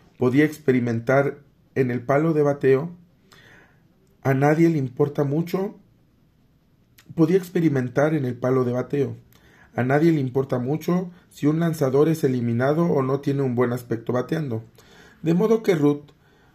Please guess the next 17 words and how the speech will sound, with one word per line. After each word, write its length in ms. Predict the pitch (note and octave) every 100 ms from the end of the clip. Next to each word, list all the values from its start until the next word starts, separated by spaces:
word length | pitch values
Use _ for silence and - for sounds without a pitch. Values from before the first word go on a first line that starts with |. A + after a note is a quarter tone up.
| _ -
podía 400 | C#3 C#3+ E3 D#3
hacer 480 | D3+ D3+ D#3 F3 - _ - _
sus 300 | - C#3 A#2+
grandes 380 | C#3 D3 D3 C#3+
movimientos. 800 | C#3 C3+ D3+ D#3 B2+ - - _ _ _ _ _ _ _
Si 220 | - B2+
fallaba, 400 | B2 A#2 C#3+ E3+
no 100 | D#3+
importaba". 600 | D3 D3 C3 C#3 A#2 A2+ - _ _ _ _ _ _ _
Según 380 | - C3 D3 D3+
pasaba 380 | C#3+ C#3+ C3+
el 100 | C3
tiempo, 320 | B2 D3 D#3 D#3+
aprendió 460 | D#3 B2+ B2+ C#3+
cada 200 | D3 C#3
vez 220 | C3+ C3+
más 400 | C3+ C#3+ F3 F3